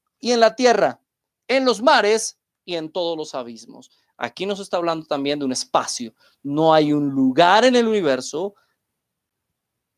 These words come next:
y fuera del universo donde no se haga lo que Dios quiere. No hay una forma en la que no se haga la voluntad de Dios. Salmo ciento quince, tres.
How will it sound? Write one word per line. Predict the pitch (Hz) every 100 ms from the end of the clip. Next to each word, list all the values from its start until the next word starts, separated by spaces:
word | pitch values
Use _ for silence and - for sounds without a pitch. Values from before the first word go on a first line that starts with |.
| _
y | 151
fuera | - 143 190 226
del | 196
universo | 185 190 131 127 170 175 - _ _ _ _ _ _ _ _ -
donde | 127 113 117
no | 196
se | 220 196
haga | 131 127 127 - _ _ -
lo | 135
que | - 160
Dios | 120 -
quiere. | - - - _ _ _ _ _ _ _ -
No | 135
hay | 139
una | 135
forma | - 180 180 190 269 - _ _ -
en | 123
la | 113
que | 127
no | 117 123 175 254 294 302 _ _ _ _ _ _ _ _ _ _ _
se | - - 170
haga | 139 202 202 151 147 147
la | 135
voluntad | 131 135 127 135 127
de | 127
Dios. | 123 - - _ _ _ _ _
Salmo | - 208 208 208
ciento | 190 208 208 196 196
quince, | 202 202 - 190
tres. | - 190 175 - -